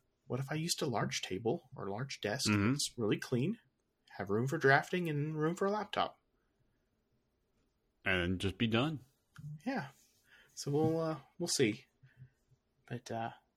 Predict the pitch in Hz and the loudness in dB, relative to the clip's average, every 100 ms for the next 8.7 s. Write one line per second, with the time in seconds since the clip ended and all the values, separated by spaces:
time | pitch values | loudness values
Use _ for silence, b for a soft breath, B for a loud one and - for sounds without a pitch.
0 | _ - 139 143 135 139 B B B - | _ 0 2 2 0 -2 B B B -6
1 | - 135 143 143 135 101 - b b - | -2 0 2 0 0 -4 -8 b b -2
2 | 131 - - 139 135 147 127 120 120 113 | -2 2 4 4 6 4 6 4 4 2
3 | 131 135 117 104 - 113 107 113 110 104 | 2 2 0 -2 -2 -2 2 6 6 6
4 | - 110 82 120 - 123 113 - 110 - | 2 4 4 0 -2 0 0 0 -2 -2
5 | - 110 92 92 107 110 120 - 107 104 | -4 -4 -2 0 4 6 6 2 2 4
6 | 104 104 - b b b - 107 95 - | 2 -2 -8 b b b -4 2 2 2
7 | - 131 123 104 - 107 104 104 101 92 | 4 4 4 0 2 6 6 6 6 6
8 | 117 - 104 101 - - | 6 4 4 4 2 2